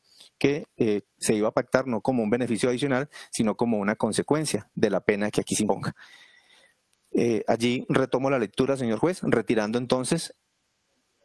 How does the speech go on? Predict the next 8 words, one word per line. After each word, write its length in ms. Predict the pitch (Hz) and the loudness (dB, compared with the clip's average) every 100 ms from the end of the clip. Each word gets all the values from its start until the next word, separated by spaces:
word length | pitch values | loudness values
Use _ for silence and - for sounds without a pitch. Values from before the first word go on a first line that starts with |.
| _ _ _ _ _ _ | _ _ _ _ _ _
ese 340 | 113 104 120 117 | -2 0 -2 0
cuarto 400 | 131 113 - 117 | 0 0 0 0
párrafo 440 | 127 143 - 185 - - _ _ | 0 -2 -4 -8 -10 -20 _ _
de 420 | - 127 151 - _ _ - | 0 0 0 -8 _ _ 0
el, 600 | 110 104 101 101 101 104 | 2 0 0 0 0 0
la 140 | 104 | 0
página 340 | 110 104 127 | 0 0 0
diez 360 | 127 127 143 - | 0 0 -2 -8